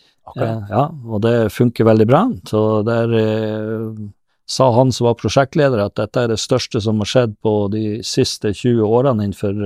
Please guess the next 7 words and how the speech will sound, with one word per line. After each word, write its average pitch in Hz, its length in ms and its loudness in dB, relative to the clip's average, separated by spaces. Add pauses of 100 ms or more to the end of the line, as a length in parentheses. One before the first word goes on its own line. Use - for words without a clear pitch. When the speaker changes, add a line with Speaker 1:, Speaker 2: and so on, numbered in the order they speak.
Speaker 2:
eh, 104 40 -4
norsk 110 320 -2
atomberedskap, 113 800 0 (720)
det 107 120 2
vi 107 120 6
utviklet 117 340 2
der. 165 220 4